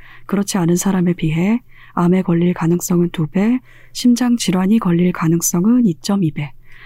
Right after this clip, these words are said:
만성 폐쇄성 질환에 걸릴 가능성은 삼점구 배, 뇌졸중을 겪을 가능성은 이점사 배,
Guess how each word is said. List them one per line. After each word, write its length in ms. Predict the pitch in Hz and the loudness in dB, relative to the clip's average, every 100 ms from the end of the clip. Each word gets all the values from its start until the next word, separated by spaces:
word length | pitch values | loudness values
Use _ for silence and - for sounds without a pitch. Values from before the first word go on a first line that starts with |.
| - - | -20 -4
만성 340 | 175 180 214 | -2 0 0
폐쇄성 500 | 208 254 247 233 233 | 0 0 0 -2 -2
질환에 340 | 214 185 185 180 | -2 0 0 0
걸릴 300 | 175 165 170 | 0 0 0
가능성은 640 | 170 160 165 170 170 220 | 0 -2 0 0 2 2
삼점구 580 | 233 233 226 226 214 - | 2 0 0 -2 -4 -6
배, 200 | 151 147 - - - - - - - | -6 -8 -12 -20 -18 -18 -20 -12 -2
뇌졸중을 540 | 180 226 247 240 226 | 0 0 2 2 2
겪을 260 | 190 - 185 | 0 -2 -4
가능성은 680 | 170 170 - 175 190 240 | 0 -2 0 -2 2 2
이점사 600 | 196 151 - 185 190 - 151 | 2 -2 -4 -2 -2 -4 -6
배, 180 | 147 | -8